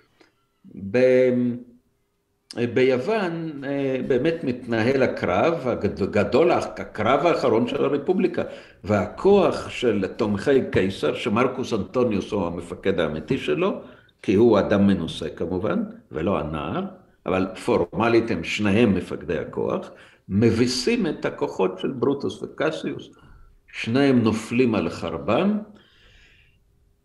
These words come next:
<coughs> ואומר טקיטוס, ההיסטוריון הרומי, כשהוא מתאר את הקרב הזה, שלאחר קרב פיליפי לא נותר עוד צבא לרפובליקה. כלומר,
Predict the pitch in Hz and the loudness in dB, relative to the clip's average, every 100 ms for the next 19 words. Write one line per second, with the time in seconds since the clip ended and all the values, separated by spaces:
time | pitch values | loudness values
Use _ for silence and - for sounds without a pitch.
0 | _ - - - - 156 110 120 113 117 | _ -2 0 0 0 2 4 6 6 6
1 | 160 185 185 214 214 151 - 110 110 - | 4 2 0 -2 0 -6 -4 -6 -8 -6
2 | 131 120 110 117 - 143 143 139 127 160 | 0 0 0 -4 -6 -4 -2 -2 -2 -2
3 | 123 117 - 131 110 110 - 175 175 160 | -2 -6 -6 -6 -4 -4 0 0 0 -2
4 | - 170 202 165 127 139 143 135 110 - | -6 -2 -2 0 -2 0 0 -2 -6 -8
5 | 127 120 104 - 165 - - 151 156 - | -4 -2 -2 -4 -6 -8 -4 -2 -2 -4
6 | 135 156 160 127 113 127 175 175 143 - | 0 0 0 0 2 4 4 4 0 2
7 | 147 139 123 - 123 101 113 113 101 - | 2 2 0 -2 -6 -2 -2 0 -2 -4
8 | 98 - 76 _ - _ - 104 131 123 | -10 -14 -18 _ -20 _ -8 -4 0 0